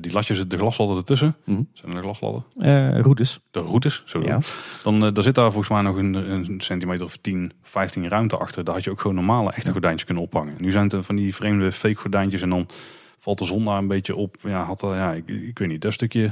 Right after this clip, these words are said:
Speaker 1: ik niet helemaal blij mee. Had er een soort van die, eh, gehaakte gordijnen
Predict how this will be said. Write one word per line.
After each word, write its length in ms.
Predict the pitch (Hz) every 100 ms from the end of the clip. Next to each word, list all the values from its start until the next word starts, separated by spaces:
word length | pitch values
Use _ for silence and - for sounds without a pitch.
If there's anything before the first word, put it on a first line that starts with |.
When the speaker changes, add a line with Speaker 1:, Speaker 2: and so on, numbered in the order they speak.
| -
Speaker 1:
ik 20 | 104
niet 120 | 101
helemaal 220 | 101 107 117
blij 200 | 117 117
mee. 140 | 120
Had 140 | 101
er 80 | 98
een 60 | 92
soort 180 | 95 -
van 140 | 95
die, 260 | 92 95 90
eh, 60 |
gehaakte 380 | 92 87 98 95
gordijnen 540 | 90 90 90 90 87